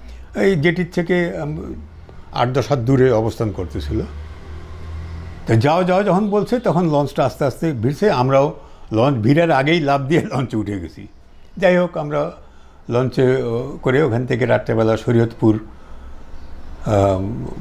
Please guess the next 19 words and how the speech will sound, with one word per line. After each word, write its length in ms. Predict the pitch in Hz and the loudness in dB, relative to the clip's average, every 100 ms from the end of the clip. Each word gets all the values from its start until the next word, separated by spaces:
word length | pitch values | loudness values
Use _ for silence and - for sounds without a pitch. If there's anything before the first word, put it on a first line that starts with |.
| - - - - - | -8 -8 -10 -10 -8
সন্ধ্যার 360 | - 117 117 113 | 0 4 4 2
পরে 300 | - 165 135 | 2 2 2
পরে 240 | 113 98 | 0 0
আর 120 | 87 | -4
কি 160 | 82 85 | -6 -8
শরীয়তপুর 500 | - 113 113 120 117 | 0 0 0 -2 -4
পৌঁছলাম। 420 | 127 - 135 214 - - - - - - - - - - - - - - - - | -4 -2 -2 -2 -6 -18 -20 -20 -20 -20 -18 -16 -16 -16 -16 -14 -14 -14 -8 0
তো 80 | |
ওইখানে 340 | 151 131 143 131 | 2 2 0 0
দূর 200 | 135 143 | 2 0
থেকে 280 | - 127 123 | 0 0 2
দেখি, 280 | 113 127 120 | 2 2 0
বা, 220 | 117 107 110 - - - - - - - | -2 -4 -6 -10 -16 -16 -16 -16 -12 -2
লোকজনের 460 | 113 120 117 117 110 | 2 4 4 4 2
কোলাহল, 640 | - 113 107 107 107 104 95 | 2 2 2 0 -2 -4 -6
সবাই 320 | 104 104 101 | -4 -2 -2
"জয় 240 | 101 104 | 2 2
বাংলা" 360 | 104 104 107 98 | 2 -2 -2 -4
স্লোগান। 520 | - 98 98 101 98 | -4 -2 2 2 0